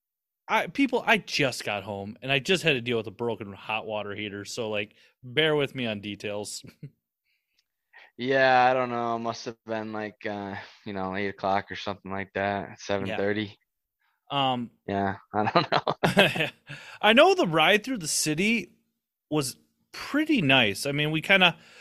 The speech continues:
Speaker 1: we got to see the biggest outdoor chandelier in the country or the world. I remember that being a
Speaker 2: Oh, is that
Speaker 1: highlight.
Speaker 2: what that was?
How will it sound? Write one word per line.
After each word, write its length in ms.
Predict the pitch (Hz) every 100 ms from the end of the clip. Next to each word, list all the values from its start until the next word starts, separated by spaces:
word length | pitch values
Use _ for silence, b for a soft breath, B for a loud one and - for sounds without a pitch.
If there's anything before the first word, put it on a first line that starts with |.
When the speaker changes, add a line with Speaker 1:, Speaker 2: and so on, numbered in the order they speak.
| B B
Speaker 1:
we 120 | 180
got 160 | 214 208
to 40 |
see 140 | 247
the 100 | 190
biggest 500 | 143 - 170 185 170 -
outdoor 460 | 139 151 143 165 143
chandelier 640 | - 151 143 127 123 147
in 100 | 151
the 160 | 117 104 _ -
country 500 | - 202 - 302 247
or 120 | 143
the 100 | 127
world. 440 | 107 131 190 294
I 460 | 311 _ _ _ 120
remember 240 | 131 139 117
that 200 | 123 165
being 120 | 151
a 20 | 135
Speaker 2:
Oh, 40 |
is 40 | 127
that 40 | 175
Speaker 1:
highlight. 200 | 160 180
Speaker 2:
what 180 | 135 -
that 120 | 120
was? 480 | 117 110 104 107 -